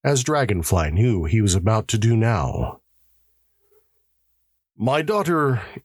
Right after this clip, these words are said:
is of age to wed, but it seems as though she is only doing so out of a sense of obligation. I feel some concern that she is being courted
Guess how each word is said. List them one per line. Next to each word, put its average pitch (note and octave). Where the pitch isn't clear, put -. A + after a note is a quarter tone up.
is B2+
of G#2+
age C3
to -
wed, G2+
but F#2
it A2
seems F#3+
as A#2+
though C3
she D3+
is A#2+
only F3+
doing C3+
so -
out -
of -
a -
sense C3+
of A2
obligation. B2
I E2+
feel B2+
some B2+
concern C#3
that A#2+
she C#3
is B2
being C3
courted A#2+